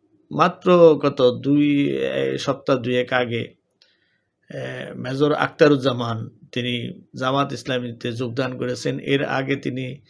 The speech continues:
বিএনপি রাজনীতি করেছেন। বিএনপি থেকে তার বনিবনা না হওয়ার কারণে বিএনপি তাকে ব-, বহিষ্কার করেছিল।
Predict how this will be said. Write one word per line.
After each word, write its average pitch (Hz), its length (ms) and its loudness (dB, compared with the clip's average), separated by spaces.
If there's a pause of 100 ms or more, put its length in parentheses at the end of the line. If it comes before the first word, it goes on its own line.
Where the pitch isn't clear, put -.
(360)
বিএনপি 143 420 4
রাজনীতি 131 500 0
করেছেন। 120 640 -6
বিএনপি 135 400 -4 (160)
থেকে 139 240 0
তার 127 240 -2
বনিবনা 135 520 -4
না 127 200 -4
হওয়ার 123 260 -2
কারণে 127 320 -2
বিএনপি 120 360 -8
তাকে 127 240 -4
ব-, 120 200 -6 (160)
বহিষ্কার 131 520 0
করেছিল। 120 520 -6